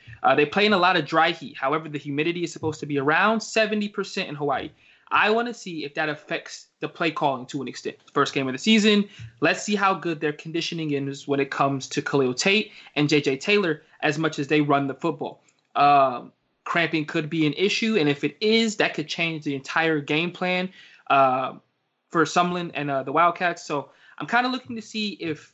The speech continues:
uh, that is, if that plays a card in, uh, some of the play calling and some of the decisions that are made on Saturday.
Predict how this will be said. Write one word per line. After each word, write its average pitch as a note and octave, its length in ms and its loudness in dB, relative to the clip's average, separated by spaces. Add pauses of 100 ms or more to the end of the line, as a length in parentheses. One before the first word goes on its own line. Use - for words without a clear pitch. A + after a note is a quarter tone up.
uh, B2 340 -2
that D#3 240 2
is, - 240 -6
if D3 140 -8
that D#3 260 -4
plays D#3 240 -4
a C#3+ 60 -6
card C#3+ 540 -2
in, C#3 200 -4
uh, B2 200 -2
some D3+ 180 -2
of C#3 40 -2
the - 60 -6
play D#3 180 0
calling C#3+ 300 2
and C#3 80 -6
some C#3 140 -6
of C3 60 -8
the C3 60 -10
decisions C#3 400 0
that C3 120 0
are B2+ 80 -2
made C#3 260 4
on B2 140 -4
Saturday. B2 440 -2